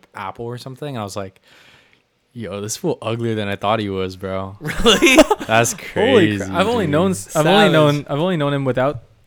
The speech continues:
Speaker 3: the mask.
Speaker 1: Yeah, well.
Speaker 2: That
Speaker 1: <laughs> Mask is doing him some favors,
Speaker 3: Well,
Speaker 1: bro.
Speaker 2: Damn.
Speaker 3: masks are good for ugly people.
Speaker 1: I agree,
Speaker 2: Wow.
Speaker 1: dude. I'm thankful,
Speaker 3: I'm
Speaker 1: honestly.
Speaker 3: speaking as one of them. Uh, just clarify.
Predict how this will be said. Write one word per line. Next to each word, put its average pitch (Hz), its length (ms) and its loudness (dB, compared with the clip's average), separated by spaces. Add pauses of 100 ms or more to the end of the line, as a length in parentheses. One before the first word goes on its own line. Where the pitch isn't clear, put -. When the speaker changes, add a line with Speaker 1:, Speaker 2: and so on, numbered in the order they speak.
Speaker 3:
the 143 60 -6
mask. 143 480 -8 (920)
Speaker 1:
Yeah, 95 240 -20
well. 87 380 -20 (1700)
Speaker 2:
That 139 280 -4
Speaker 1:
<laughs> - 0 -
Mask 139 300 6
is 135 80 0
doing 127 220 2
him 123 100 -2
some 107 200 -4
favors, 107 540 -2
Speaker 3:
Well, 151 260 8
Speaker 1:
bro. 98 220 -6
Speaker 2:
Damn. 110 380 -14 (100)
Speaker 3:
masks 151 680 -6
are 147 120 -2
good 143 160 -2
for 131 160 -4
ugly 135 240 -2
people. 123 440 -8 (440)
Speaker 1:
I 110 120 -10
agree, 107 160 -4
Speaker 2:
Wow. 135 200 2
Speaker 1:
dude. 107 240 -2
I'm 113 200 -6
thankful, 101 480 -10 (180)
Speaker 3:
I'm 107 120 -4
Speaker 1:
honestly. 160 200 0 (100)
Speaker 3:
speaking 185 200 2
as 165 160 6
one 151 120 4
of 127 100 2
them. 117 320 2 (220)
Uh, 127 200 -6
just 139 560 -8
clarify. 123 560 -2